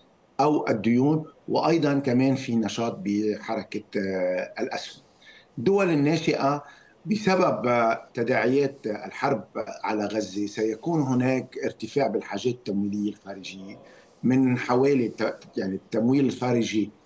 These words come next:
ككل من حوالي مية وستة وخمسين مليار إلى حوالي مية وستة وثمانين مليار، أي بارتفاع ثلاثين مليار. يعود ذلك لتراجع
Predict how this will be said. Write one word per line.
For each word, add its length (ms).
ككل 480
من 180
حوالي 480
مية 400
وستة 420
وخمسين 500
مليار 380
إلى 200
حوالي 380
مية 220
وستة 380
وثمانين 400
مليار، 320
أي 80
بارتفاع 560
ثلاثين 360
مليار. 300
يعود 400
ذلك 420
لتراجع 680